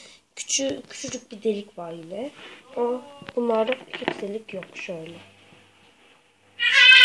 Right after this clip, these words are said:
Neden yapmamışlar anlayamadım. Gerçekte burada nereye delik yaparlarsa takılmaz galiba, ondan yapmamışlar.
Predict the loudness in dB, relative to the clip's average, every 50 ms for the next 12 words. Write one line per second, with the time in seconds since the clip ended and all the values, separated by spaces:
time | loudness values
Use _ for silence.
0 | 12 12 10 10 8 8 8 8 8 6 4 2 0 -2 -8 -14 -20 -20 _ _
1 | _ _ _ _ _ _ _ _ _ _ _ _ _ _ _ _ _ _ _ _
2 | _ _ _ _ _ _ _ _ _ -16 -8 -6 -4 -2 -2 -4 -4 -6 -8 -10
3 | -8 -4 -2 -2 -2 0 2 4 4 4 2 0 0 0 0 -2 -2 -4 -12 -16
4 | -18 -20 -20 _ _ _ _ _ _ _ _ _ _ _ _ _ _ -6 -4 -2
5 | -2 -2 -2 -4 -6 -4 0 4 6 6 6 6 4 2 -6 -14 -18 _ _ _
6 | _ _ -4 -2 0 0 0 2 2 2 4 2 2 2 2 2 4 4 4 2
7 | 2 0 -4 -2 -4 -4 -6 -4 -4 -4 -2 -2 -2 -2 -2 -6 -6 -10 -8 -8
8 | -8 -8 -6 -4 -4 -4 -2 -2 -4 -4 -4 -4 -6 -6 -6 -8 -8 -8 -6 -4
9 | -2 -2 -2 -4 -6 -8 -8 -10 -12 -14 -18 -20 -20 -18 -18 -18 -18 -16 -6 -2
10 | -2 -2 -2